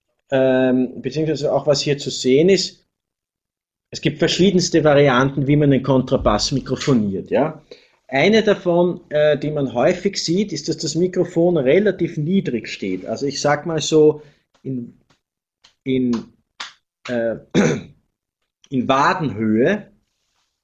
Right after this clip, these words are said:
und von dort Richtung Schallloch zeigt, mit einem Abstand von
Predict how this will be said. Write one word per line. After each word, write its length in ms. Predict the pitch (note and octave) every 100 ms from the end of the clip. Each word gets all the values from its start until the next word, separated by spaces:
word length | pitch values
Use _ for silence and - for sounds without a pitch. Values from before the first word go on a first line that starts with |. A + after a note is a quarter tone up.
| _ _ _ _ _ _ _ _
und 180 | - C#3
von 200 | - D3+
dort 300 | D3 E3 G3
Richtung 320 | F3+ F#3 F#3
Schallloch 640 | F3 - C#3 F3 C3+ G#2 -
zeigt, 500 | - A2 C#3 - -
mit 120 | C3+
einem 220 | C3 C3
Abstand 520 | A#2 C3+ - D#3+ D#3 -
von 340 | C#3 B2